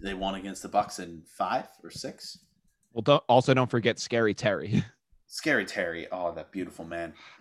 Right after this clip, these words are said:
Speaker 2: I, I miss that so much.
Speaker 1: Drew, Drew Bledsoe.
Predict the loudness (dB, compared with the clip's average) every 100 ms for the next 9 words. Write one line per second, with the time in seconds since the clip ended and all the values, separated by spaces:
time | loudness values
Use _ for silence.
0 | -4 -2 4 4 4 -2 -4 -8 -6 -8
1 | -8 -8 0 0 0 -4 -4 -2 0 -2
2 | -2 -4 -6